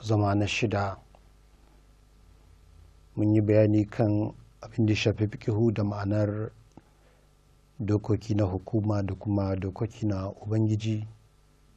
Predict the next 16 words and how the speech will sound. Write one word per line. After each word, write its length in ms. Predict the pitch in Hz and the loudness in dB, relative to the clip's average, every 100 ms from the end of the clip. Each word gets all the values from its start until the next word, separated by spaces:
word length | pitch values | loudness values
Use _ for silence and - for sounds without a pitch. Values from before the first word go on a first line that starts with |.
| _ _ - - _ _ _ - - - _ _ | _ _ -20 -20 _ _ _ -20 -20 -20 _ _
Kuma 360 | - 113 110 107 | -4 0 2 4
dukan 280 | 110 131 131 | 2 6 8
wannan 220 | 123 123 | 8 8
zama 300 | 117 120 120 | 8 10 10
guda 260 | 113 113 110 | 8 6 6
shida 200 | - 113 | 6 4
da 80 | 110 | 4
muka 260 | 110 110 | 2 4
yi, 100 | 113 | 4
mun 220 | 113 117 117 | 4 4 2
yi 80 | |
su 160 | 117 117 | 2 2
ne 120 | 107 | 0
kan 180 | 107 120 | 0 -2
hukunce-hukuncen 1120 | 101 107 110 104 113 107 107 101 - 107 104 104 | -2 -2 -2 0 -2 -2 -4 -4 -4 -2 -2 -6
shari'a, 540 | - 104 120 - | -4 -2 -2 -4